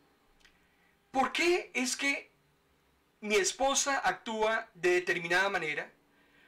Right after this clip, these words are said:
¿Por qué mi novio actúa de esa forma? ¿Por qué es que el pastor de la iglesia, cuando se da unas situaciones de ese tipo, eh, eh, las trata de, de, de una manera,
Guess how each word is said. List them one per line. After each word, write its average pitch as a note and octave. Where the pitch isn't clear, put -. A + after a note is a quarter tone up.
¿Por F#3+
qué C4
mi G3+
novio A#3+
actúa G#3+
de F#3
esa A3
forma? D#3+
¿Por G3+
qué B3
es C4
que D4
el C#4
pastor A3
de B3
la A#3
iglesia, G#3+
cuando E3
se E3
da F3
unas A3
situaciones G3+
de G#3+
ese G#3
tipo, G3
eh, F#4
eh, F4
las F3+
trata G#3
de, E3
de, E3
de E3+
una G#3+
manera, F#3